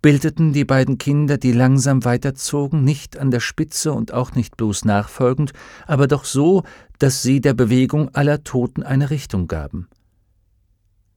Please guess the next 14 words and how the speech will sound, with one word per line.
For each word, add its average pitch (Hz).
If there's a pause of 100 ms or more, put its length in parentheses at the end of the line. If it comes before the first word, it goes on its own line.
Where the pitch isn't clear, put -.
(440)
Die 110
Spione, 123
deren 117
Gedanken 117
noch 113
rascher 117
waren 110
als 110
ihre 107
hin 131
und 107
her 123
sausenden 107
Flugtiere, 117